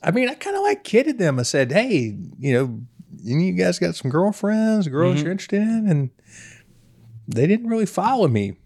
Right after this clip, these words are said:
Speaker 1: you know, on that one. And, but give it time. Great group, uh, uh, of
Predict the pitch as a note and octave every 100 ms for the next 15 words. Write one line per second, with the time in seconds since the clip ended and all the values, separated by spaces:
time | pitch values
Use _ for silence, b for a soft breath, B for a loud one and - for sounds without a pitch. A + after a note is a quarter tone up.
0 | _ - G#2+ G2+ G2+ G2 G2 G2+ G2 A2
1 | G#2+ G#2 G#2 B B B B B B B
2 | B B B B B _ - D#3 F3+ D#3
3 | D3+ F#3 E3+ - G#2+ E2+ E2+ B B B
4 | A2 B2 B2+ - _ G#2+ G#2+ A#2 A2+ A2
5 | G#2 G2+ G2 G2 F#2+ F2+ F#2+ F#2 -